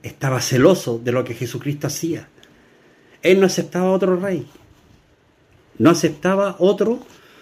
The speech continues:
que viniera a estar a la altura de él, no. Porque este hombre miraba lo terrenal. No conocía lo espiritual.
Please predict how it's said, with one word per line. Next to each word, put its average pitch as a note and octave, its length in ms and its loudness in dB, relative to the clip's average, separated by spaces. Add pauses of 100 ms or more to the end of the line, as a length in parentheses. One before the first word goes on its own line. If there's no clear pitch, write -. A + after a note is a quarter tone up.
(880)
que D3+ 100 4
viniera A3 600 6 (1900)
a C#3+ 80 0
estar F#3+ 200 4
a G#3 60 6
la F#3+ 80 4
altura G#3+ 380 2
de A3 80 4
él, G3 160 4
no. A3 240 0 (640)
Porque D3 220 0
este D3 160 2
hombre F#3 200 8
miraba F3 380 4
lo E3+ 100 2
terrenal. D3 640 -2 (3250)
No D3+ 220 6
conocía E3 500 2
lo D3 80 -2
espiritual. B2 680 -8